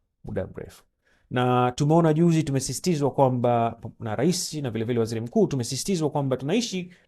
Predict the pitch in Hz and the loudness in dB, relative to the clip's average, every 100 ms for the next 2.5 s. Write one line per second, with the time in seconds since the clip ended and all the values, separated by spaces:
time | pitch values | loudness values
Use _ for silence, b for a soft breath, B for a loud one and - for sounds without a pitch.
0 | _ - 233 180 190 202 - 190 185 180 | _ -4 0 0 2 0 0 -2 -2 0
1 | 151 151 156 151 170 165 160 156 - 120 | 2 2 0 0 0 0 -2 -4 -6 -8
2 | - 101 - - | -8 -8 -10 -14